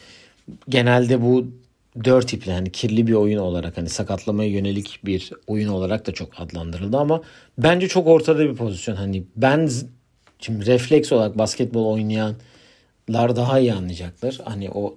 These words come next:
topa bir müdahale etme, eli topu çalmak için müdahale etme olayı olur. Oradan sanki ıskalayıp eli dizine gelmiş gibi oluyor ve hani bir sakatlık geçiriyor. Evet, burada Ja Morant tabii ki hani kötü bir şey ama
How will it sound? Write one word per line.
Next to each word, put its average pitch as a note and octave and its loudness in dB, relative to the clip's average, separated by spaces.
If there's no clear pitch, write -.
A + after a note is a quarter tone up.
topa A#2+ 0
bir A#2 0
müdahale A#2 2
etme, G2+ -4
eli G2 -4
topu A2 -6
çalmak A2 -2
için A2+ -6
müdahale A2+ 2
etme A2+ -2
olayı A#2+ 6
olur. C#3 2
Oradan D3+ 4
sanki D3 -2
ıskalayıp D#3+ 0
eli C#3+ 2
dizine D3 4
gelmiş B2 2
gibi F#2+ -6
oluyor B2 0
ve D3+ 0
hani B2+ -2
bir C3 -2
sakatlık C3+ 2
geçiriyor. G2+ -2
Evet, F#2+ -6
burada G2 -4
Ja F#2+ -6
Morant F#2+ -6
tabii G#2+ -2
ki G2 -6
hani F2+ -4
kötü B2 -2
bir A2+ 0
şey C3+ 2
ama E3+ 0